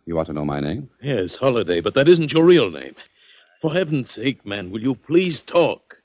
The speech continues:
Speaker 1: I'd like a little time to think it over.
Speaker 2: Then you haven't gone to the police?
Speaker 1: No, no, I haven't. You want me to?
Speaker 2: Are you crazy?
Speaker 1: How much do you think I know, Doctor Ogden?
Speaker 2: Look, Holliday, or whatever your name is, I,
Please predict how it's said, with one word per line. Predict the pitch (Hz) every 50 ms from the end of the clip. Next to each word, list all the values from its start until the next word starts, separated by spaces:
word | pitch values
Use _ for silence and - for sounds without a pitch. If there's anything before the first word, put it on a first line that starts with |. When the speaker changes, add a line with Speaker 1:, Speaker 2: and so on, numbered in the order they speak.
| _ _ _ _ _ _ -
Speaker 1:
I'd | 87 87 92 90 90
like | 113 135 151 160 127
a | 123
little | 113 127 - - 107
time | 98 - - 104 104 101 95
to | 85 85
think | - - 92 90 -
it | 85 85
over. | 90 87 76 65 65 69 - _ _ _ _ _ _ _ _ _ _ -
Speaker 2:
Then | 107 98 95 90 85 80 - _ _
you | - 76 92 92 90
haven't | 101 110 95 110 107 90
gone | 110 113 113 107
to | 101
the | 104 104 101
police? | - 113 113 117 131 139 - - _ _ _ _ _ _ -
Speaker 1:
No, | 73 65 65 78 90 107
no, | 101 85
I | 87 95 101
haven't. | 101 107 101 92 71 67 64 - _ _ _ _ _ _ _ _ _ _ _ _ _ _ _ -
You | 78
want | 78 85 92 92
me | 104
to? | 101 - - 143 - _ _ _ _ _ _ _ _ _ _ _ _ _ _ _ _ _ _ _ _ _ -
Speaker 2:
Are | - 104
you | 98 95 113 123 143 - -
crazy? | - - - - 95 98 101 87 78 87 92 92 87 - _ _ _ _ _ _ _ _ _ _ _ _ _ _ _ _ _ _
Speaker 1:
How | - 143 170
much | 196 202 - -
do | - 165
you | 151
think | 135 139 127 101
I | 104 95 92
know, | 90 90 90 90 85 76 67
Doctor | 65 67 - 71 71 - - - 67
Ogden? | 65 65 64 - - - - -
Speaker 2:
Look, | - 92 98 101 95 - -
Holliday, | - 92 90 90 92 82 90 95
or | 95 92
whatever | 87 90 90 87 87
your | 87 87
name | 92 101 98 98 104 107
is, | 110 110 104
I, | 104 98 95 95